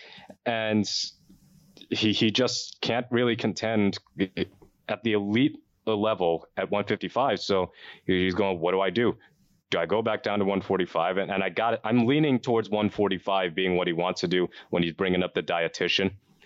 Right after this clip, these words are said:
Um, but at, at one seventy, the, the, the risk, of course, would be that he's gonna be undersized. And just mathematically speaking,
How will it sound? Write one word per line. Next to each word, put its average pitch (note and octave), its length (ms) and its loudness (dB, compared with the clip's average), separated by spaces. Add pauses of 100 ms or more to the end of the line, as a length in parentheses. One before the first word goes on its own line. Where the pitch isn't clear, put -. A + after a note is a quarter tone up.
(500)
Um, F#2 460 0
but G2+ 360 -2 (460)
at, A2 160 -2
at G2 120 -4
one A2+ 200 0
seventy, G2 720 -2 (580)
the, G2 400 0
the, G2 160 -2
the F#2+ 100 -2
risk, G#2+ 280 0
of F#2+ 100 -6
course, G#2 280 0
would F2+ 120 -2
be G#2+ 160 0
that F#2+ 240 -2
he's F#2+ 300 -2
gonna G#2 240 0
be F#2+ 160 0
undersized. F#2+ 640 0 (400)
And F#2+ 420 0 (880)
just G#2 220 -2
mathematically G2+ 680 -2
speaking, F#2+ 500 -2